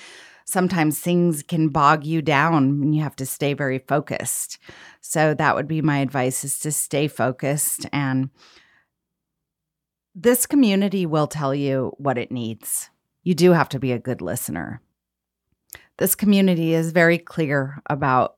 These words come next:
what is helpful or not helpful, or, you know, what entertains and, or doesn't. And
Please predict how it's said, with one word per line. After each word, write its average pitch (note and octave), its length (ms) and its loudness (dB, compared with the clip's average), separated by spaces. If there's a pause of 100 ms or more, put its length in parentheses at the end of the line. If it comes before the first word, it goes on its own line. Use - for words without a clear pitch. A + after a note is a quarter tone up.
(120)
what C#3 300 -2
is C#3 240 -4
helpful C3 340 -2
or B2 300 -2
not A#2+ 280 -2
helpful, A#2 540 -4
or, F2+ 320 -6 (520)
you D#3+ 160 0
know, B2 140 2
what B2 280 2
entertains B2+ 720 0
and, A#2 320 -6 (220)
or B2+ 80 -6
doesn't. B2 540 0
And B2 320 -2